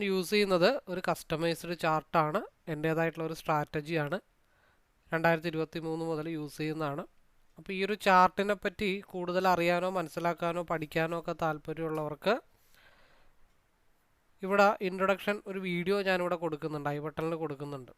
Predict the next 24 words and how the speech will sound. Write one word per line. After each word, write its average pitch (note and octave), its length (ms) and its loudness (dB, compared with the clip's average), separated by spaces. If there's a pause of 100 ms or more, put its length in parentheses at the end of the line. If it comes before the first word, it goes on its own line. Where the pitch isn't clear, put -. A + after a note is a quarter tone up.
(400)
നിങ്ങൾക്ക് D#3 320 -6 (320)
ആ D#3+ 40 -2 (120)
വീഡിയോ D#3+ 340 -4 (380)
കാണാം, D3+ 320 0 (140)
അതിൽ D#3 160 -6 (140)
പറയുന്ന D#3+ 280 0 (100)
കാര്യങ്ങളൊക്കെ D#3 520 -2
ഒന്ന് D#3+ 180 -6
ഫോളോ D3+ 300 -2
ചെയ്യാം. D3+ 220 0 (1000)
YouTube-ൻ്റെ F#3 400 0
പ്ലേലിസ്റ്റിൽ F#3 540 2 (180)
നിരവധി F3+ 460 2 (180)
ലൈവ് D#3+ 300 0 (120)
വീഡിയോസ് D#3 400 -4
അവൈലബിൾ D3+ 440 -4 (100)
ആണ്. D3+ 140 -8 (200)
ഇതെല്ലാം F3 400 2 (120)
കണ്ടതിന് E3 460 -2 (100)
ശേഷം E3 300 -4 (440)
ഈ - 20 -8 (120)
ഒരു, F3+ 140 -4 (220)
ആ, - 20 2 (320)
ചാർട്ട് D#3 440 2